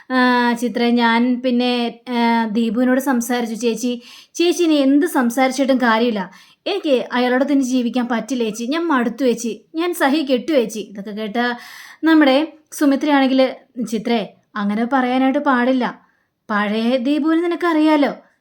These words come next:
പക്ഷേ ഇപ്പോ അവൻ എന്നോട് ചെയ്തതിൻ്റെ കുറ്റബോധത്തിലാണ് അതെല്ലാം കുടിച്ചത്." ഇത് കേട്ട് കഴിഞ്ഞപ്പോഴേക്കും ചിത്രയാണെങ്കിൽ, "അതേ ചേച്ചി, ചേച്ചിനോട് ചെയ്ത കുറ്റബോധം കൊണ്ട് തന്നെയാണ് ദീപുവിൻ്റെ ഇതെല്ലാം കുടിച്ചത്,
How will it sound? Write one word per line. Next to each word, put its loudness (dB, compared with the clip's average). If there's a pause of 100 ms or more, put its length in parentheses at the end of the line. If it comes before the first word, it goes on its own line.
(200)
പക്ഷേ -4 (440)
ഇപ്പോ -2 (420)
അവൻ 4
എന്നോട് 2
ചെയ്തതിൻ്റെ 2
കുറ്റബോധത്തിലാണ് 0 (200)
അതെല്ലാം 0
കുടിച്ചത്." -2 (380)
ഇത് -6
കേട്ട് -4
കഴിഞ്ഞപ്പോഴേക്കും 0
ചിത്രയാണെങ്കിൽ, 0 (120)
"അതേ 0
ചേച്ചി, -2 (440)
ചേച്ചിനോട് -2
ചെയ്ത 0
കുറ്റബോധം 0
കൊണ്ട് 2
തന്നെയാണ് 4 (240)
ദീപുവിൻ്റെ 0
ഇതെല്ലാം 0
കുടിച്ചത്, -2